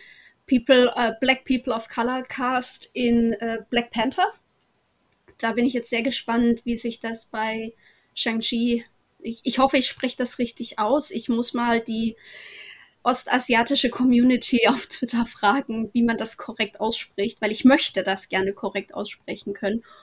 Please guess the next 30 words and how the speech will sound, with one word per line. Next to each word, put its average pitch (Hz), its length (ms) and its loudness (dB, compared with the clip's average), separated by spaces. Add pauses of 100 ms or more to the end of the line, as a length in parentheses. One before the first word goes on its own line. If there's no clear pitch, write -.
(160)
und 233 160 2
nicht 226 180 0
irgendwie 233 520 0
das 214 300 -2
so 196 240 -6
eindeutschen, 214 1300 2
das 214 300 -4
heißt, 220 260 -4 (380)
wie, 214 280 -8
wie, 226 300 -2
wie 254 140 4
Deutsche 262 460 8
halt 226 220 4 (380)
sprechen, 233 540 0
wenn 208 140 -4
sie 202 140 -6
versuchen, 202 640 0 (760)
chinesische 208 920 0
oder 101 180 -2
Asiat-, 208 400 2 (120)
ostasiatische 233 840 0
Dinge 226 300 2
nachzusprechen. - 920 -4 (1000)
Da 262 100 4
bin 277 120 2
ich 269 120 2
auch 269 80 2
sehr 359 180 -2
gespannt, 339 440 2
weil 247 300 2